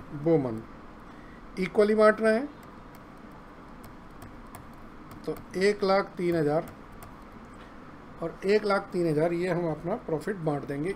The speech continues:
equal। ठीक है, चलिए समझ आ गया। चलिए आगे बढ़ते हैं। मैं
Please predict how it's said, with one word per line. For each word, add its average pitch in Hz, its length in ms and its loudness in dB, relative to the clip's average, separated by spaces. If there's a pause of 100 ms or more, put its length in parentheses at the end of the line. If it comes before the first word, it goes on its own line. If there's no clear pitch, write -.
equal। 123 380 -4 (920)
ठीक 160 140 -4
है, 247 160 2 (1400)
चलिए 143 220 -4
समझ 190 320 6
आ 214 120 12
गया। 226 180 8 (2250)
चलिए 131 200 -6
आगे 170 240 2
बढ़ते 185 260 -2
हैं। 226 200 0 (420)
मैं 208 200 4